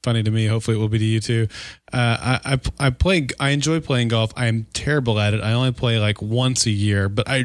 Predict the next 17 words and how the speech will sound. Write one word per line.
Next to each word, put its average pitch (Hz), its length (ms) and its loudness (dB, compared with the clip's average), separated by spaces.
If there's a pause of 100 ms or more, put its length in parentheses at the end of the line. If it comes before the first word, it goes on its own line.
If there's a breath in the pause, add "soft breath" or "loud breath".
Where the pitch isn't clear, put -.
I 120 100 0
do 143 280 0
enjoy 117 360 2
it. 110 60 0
I, 107 220 0
if 104 120 0
I 117 80 2
could 113 140 0
afford 127 300 0
it, 117 80 0
I 110 80 2
would 104 140 0
play 110 140 0
more 104 220 2
often. 101 440 0 (460 loud breath)
And 123 520 2 (320)
probably, 139 280 4